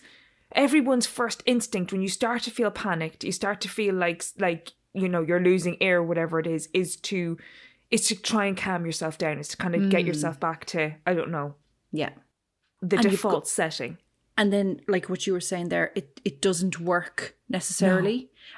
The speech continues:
Speaker 2: And you get more panicked and you're like, "Why isn't this working?" That's, "Oh my God." So number one, I'm going mad. Number two, I'm trying to do the thing that helps. It's not helping. In fact, I'm getting worse. And where do we go from here?
Speaker 1: Mm-hmm.
Speaker 2: Do I go full,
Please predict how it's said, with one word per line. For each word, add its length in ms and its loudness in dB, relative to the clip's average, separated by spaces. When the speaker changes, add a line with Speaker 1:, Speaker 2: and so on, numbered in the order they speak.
Speaker 2:
And 100 0
you 60 0
get 160 0
more 260 0
panicked 400 -4
and 60 -2
you're 100 0
like, 180 -2
"Why 120 2
isn't 240 2
this 180 -2
working?" 320 2
That's, 200 -2
"Oh 100 2
my 100 2
God." 240 2
So 320 0
number 180 2
one, 180 2
I'm 120 2
going 260 0
mad. 300 2
Number 200 -2
two, 360 -2
I'm 120 -2
trying 220 -2
to 100 -6
do 120 -8
the 100 -12
thing 200 -4
that 100 -4
helps. 480 -4
It's 160 -6
not 180 -2
helping. 360 -2
In 80 -4
fact, 280 -6
I'm 80 -2
getting 460 -6
worse. 480 0
And 360 4
where 200 4
do 80 -4
we 80 2
go 160 0
from 180 -8
here? 480 4
Speaker 1:
Mm-hmm. 180 -4
Speaker 2:
Do 160 4
I 80 4
go 240 4
full, 500 2